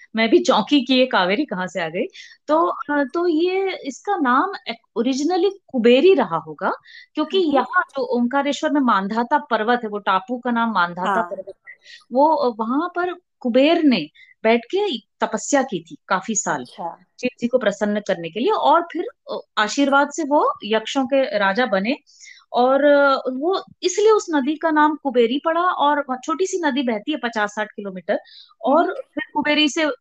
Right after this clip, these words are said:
Speaker 1: मतलब, हो के, अ, कावेरी बन गई, लेकिन ये बहुत पवित्र मानी जाती है, और ये दो बार नर्मदा से मिलती है, मतलब, वो जो टापू है ना,
Speaker 2: टापू के, हाँ,
Speaker 1: दोनों
Speaker 2: beginning
Speaker 1: तरफ
Speaker 2: और
Speaker 1: वो
Speaker 2: end।
Speaker 1: का-,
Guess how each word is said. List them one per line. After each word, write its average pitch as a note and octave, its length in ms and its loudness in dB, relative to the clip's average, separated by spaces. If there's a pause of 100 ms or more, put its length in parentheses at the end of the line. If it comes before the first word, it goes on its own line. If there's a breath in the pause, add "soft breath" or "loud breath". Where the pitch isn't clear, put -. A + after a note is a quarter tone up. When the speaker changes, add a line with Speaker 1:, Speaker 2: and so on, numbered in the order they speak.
(120)
Speaker 1:
मतलब, A#3+ 280 -2
हो B3 420 4
के, B3 220 2
अ, A3 380 -6
कावेरी G#3+ 380 2
बन F#3+ 160 -4
गई, A#3+ 240 -2 (240 loud breath)
लेकिन C4 220 2
ये F4 120 0
बहुत G#3 360 0 (100)
पवित्र D4+ 420 0
मानी C4 260 2
जाती G#3 360 -4
है, D#4 160 -2 (400 soft breath)
और D4+ 280 2
ये F#4 100 -2
दो C#4 320 0
बार F#4+ 200 4
नर्मदा C#4+ 420 2
से B3+ 180 -4
मिलती G3+ 320 -8
है, F#3 60 -6
मतलब, A3+ 260 -6
वो C#4+ 100 0
जो D4 100 -4
टापू C#4+ 440 -2
है C4 60 4
ना, D4+ 120 2
Speaker 2:
टापू A#3 300 -2
के, - 120 -12
हाँ, G3 220 -10
Speaker 1:
दोनों G3 140 -4
Speaker 2:
beginning A#3 280 -2
Speaker 1:
तरफ A#3+ 100 -8
Speaker 2:
और G#3+ 80 -4
Speaker 1:
वो G3 60 -4
Speaker 2:
end। - 100 -10
Speaker 1:
का-, C#4 320 -4